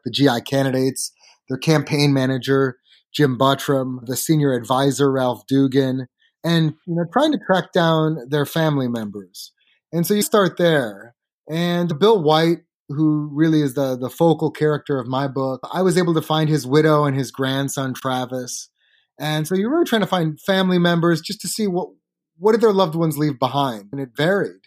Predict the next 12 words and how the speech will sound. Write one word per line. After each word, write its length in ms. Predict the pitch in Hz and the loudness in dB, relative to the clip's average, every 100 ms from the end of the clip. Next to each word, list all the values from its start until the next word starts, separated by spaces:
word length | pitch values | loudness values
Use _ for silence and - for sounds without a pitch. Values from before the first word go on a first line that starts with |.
| - | -2
Everything 340 | 151 160 156 | 2 2 2
from, 180 | 151 156 | 0 0
in 140 | 143 | 0
Bill's 300 | 135 147 156 | 2 2 2
case, 360 | - 143 135 - | -2 -2 -2 -4
to 280 | - 139 131 | -6 -4 -4
four 300 | - 156 147 | -4 0 0
hours 440 | 135 135 131 123 | 0 -2 -4 -6
of, 220 | 131 117 113 - | -6 -8 -12 -16
of 140 | 127 120 | -14 -6
audio 380 | 131 156 170 | -2 2 2
recollections 920 | 135 123 127 123 113 - 123 113 113 | 2 -2 -6 -10 -10 -12 -12 -12 -16